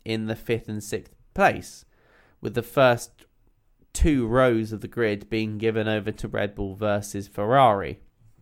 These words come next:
And yes, I know what you're gonna say. You're gonna say, "Oh, but Tristan, you always say that you make your own luck and that this is the most important time." And you're absolutely right, Greg.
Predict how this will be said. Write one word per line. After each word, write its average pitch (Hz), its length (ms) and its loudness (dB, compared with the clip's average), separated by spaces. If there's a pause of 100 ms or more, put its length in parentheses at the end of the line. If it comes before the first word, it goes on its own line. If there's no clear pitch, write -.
(880)
And 180 200 4
yes, - 380 2 (160)
I 151 140 6
know 196 160 2
what 180 120 2
you're 170 80 6
gonna 135 220 0
say. 80 360 -10 (460)
You're 190 180 -6
gonna 214 100 -4
say, 214 240 0
"Oh, 220 180 2
but 196 280 -6
Tristan, 190 580 -4
you 190 180 -6
always 170 480 -4
say 180 280 -4
that 160 160 -8
you 139 180 -6
make 165 240 -2
your 156 240 0
own 165 260 -2
luck - 540 -10 (340)
and 151 260 0
that 143 220 0
this 180 220 -4
is 160 160 -6
the 160 120 -6
most 160 340 -2
important 151 600 -2
time." 180 380 -6
And 135 100 -6
you're 170 140 -4
absolutely 180 840 -2
right, 185 340 -2
Greg. 71 380 -8